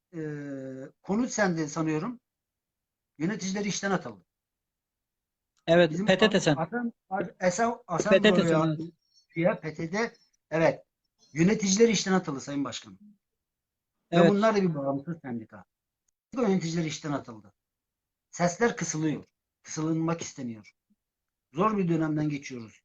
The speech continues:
Speaker 1: Gözümüzü açmamız gerekiyor. Yani, e,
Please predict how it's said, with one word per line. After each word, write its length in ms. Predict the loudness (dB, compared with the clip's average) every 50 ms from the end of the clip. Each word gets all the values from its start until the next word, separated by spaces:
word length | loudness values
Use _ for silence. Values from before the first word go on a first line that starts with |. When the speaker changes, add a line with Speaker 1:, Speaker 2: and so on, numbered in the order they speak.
| _
Speaker 1:
Gözümüzü 480 | -8 -6 -4 -4 -2 -2 -2 -2 0 -2
açmamız 460 | -2 -2 -4 -6 -4 -2 -2 -2 -2
gerekiyor. 520 | -4 -6 -6 -8 -10 -14 -20 -20 -20 _ _ _ _ _ _ _ _ _ _ _ _ _ _ _ _ -4
Yani, 440 | 2 4 4 4 4 2 0 -4 _ _ _ _ _ _ _ _ _ _ -16
e, 160 | -16 -16 -16